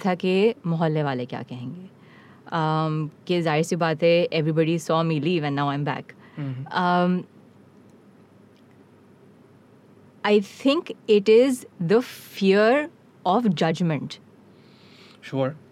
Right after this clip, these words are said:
Speaker 1: Right?
Speaker 2: Okay।
Speaker 1: And, like, this is no revolutionary thought। I th-, it, I mean,
Speaker 2: हाँ,
Speaker 1: like, it is the
Speaker 2: हम्म।
Speaker 1: fear of judgment।
Speaker 2: Yeah।
Speaker 1: And I think my mother sort of, like, calmed down, uh, जब उनको हमारे जो, um, म-,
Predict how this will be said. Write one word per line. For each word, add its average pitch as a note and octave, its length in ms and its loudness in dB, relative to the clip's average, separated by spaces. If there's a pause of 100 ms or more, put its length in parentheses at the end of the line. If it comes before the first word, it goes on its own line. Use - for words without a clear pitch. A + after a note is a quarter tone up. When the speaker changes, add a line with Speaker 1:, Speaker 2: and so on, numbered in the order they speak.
(120)
Speaker 1:
Right? D#3+ 400 -2
Speaker 2:
Okay। B2+ 300 -10
Speaker 1:
And, F#3 340 -2
like, F3+ 160 0
this F#3 140 -4
is G#3 140 2
no G3 340 2
revolutionary F3 720 0
thought। E3+ 420 -2
I E3+ 100 0
th-, - 220 -10
it, F#3 280 0
I G#3 60 2
mean, F#3+ 120 2
Speaker 2:
हाँ, F3+ 60 2
Speaker 1:
like, F#3 140 0
it G3+ 160 0
is A#3+ 120 4
the C4+ 60 2
Speaker 2:
हम्म। A#3 60 -2
Speaker 1:
fear G#3+ 160 4
of G3 100 2
judgment। F#3 460 0
Speaker 2:
Yeah। D#3+ 160 -4 (420)
Speaker 1:
And A3 140 4
I A#3 100 4
think C#4+ 380 0
my G#3+ 200 2
mother F#3+ 360 4
sort F3 440 -2
of, G3+ 120 0
like, G3 280 0
calmed E3 460 -2
down, C#3+ 400 -4 (480)
uh, F3 500 0
जब F#3 220 0
उनको G3 640 4
हमारे F3 460 0
जो, F3+ 280 -2 (120)
um, D3+ 420 -4 (300)
म-, E3 180 -4